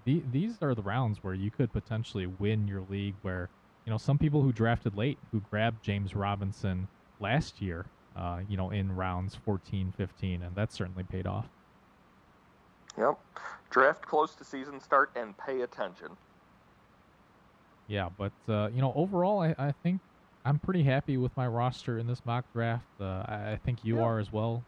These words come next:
Speaker 1: Is that right, Los?
Speaker 2: Yeah, I'm, I'm very pleased. I just, uh, uh, just to run from top to bottom, my quarterback is Ryan Tannehill. My starting running backs, uh, to start the season at least will be Dalvin Cook and Mike Davis.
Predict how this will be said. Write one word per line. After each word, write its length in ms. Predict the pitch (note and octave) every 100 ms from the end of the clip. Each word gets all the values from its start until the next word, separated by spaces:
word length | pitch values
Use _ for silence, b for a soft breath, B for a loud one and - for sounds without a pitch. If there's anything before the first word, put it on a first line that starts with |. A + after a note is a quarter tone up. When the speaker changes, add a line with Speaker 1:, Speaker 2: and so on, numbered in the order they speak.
| A2+ A2
Speaker 1:
Is 80 |
that 180 | A2+ A2
right, 200 | A#2 A#2+
Los? 260 | B2 A#2 - _ - _ _ _ _ - -
Speaker 2:
Yeah, 280 | C#3+ A3+ C4+
I'm, 140 | C4 C4
I'm 180 | E3+
very 240 | G3 C3 G3
pleased. 400 | - A2 - -
I 160 | A2+
just, 220 | A#2 D#3+ - -
uh, 160 | B2
uh, 300 | - B2 A2 A2
just 180 | C3 -
to 60 | A#2
run 220 | A2+ A2+
from 180 | - A2+
top 240 | A#2+ A2+
to 60 | -
bottom, 260 | G#2+ B2+ C#3 B B -
my 80 | A2
quarterback 520 | - A#2 A#2+ A#2+ A#2
is 80 | A#2
Ryan 260 | A2+ A2 A2
Tannehill. 480 | C3+ C#3+ D#3 D3 - B B -
My 200 | A2 G#2
starting 400 | - - A2+ A#2+
running 260 | A2+ A#2 A#2
backs, 420 | A#2+ A#2 - -
uh, 140 | G2+
to 140 | G2+ -
start 260 | D#3 F3
the 60 | -
season 340 | B2 A#2 A2+
at 100 | G2
least 200 | A2+ A#2
will 80 | -
be 80 | A2
Dalvin 440 | G2+ G#2+ G#2 A2+ -
Cook 220 | B2+ - C#2+
and 180 | A2 G#2+
Mike 300 | G#2 A2 - _
Davis. 580 | A2 B2 A#2 A#2 -